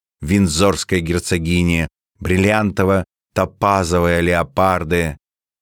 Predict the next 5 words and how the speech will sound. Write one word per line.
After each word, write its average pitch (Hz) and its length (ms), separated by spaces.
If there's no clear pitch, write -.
колибри 90 680
с - 140
изумрудными 87 640
туловищами. 78 1000
Я, 95 480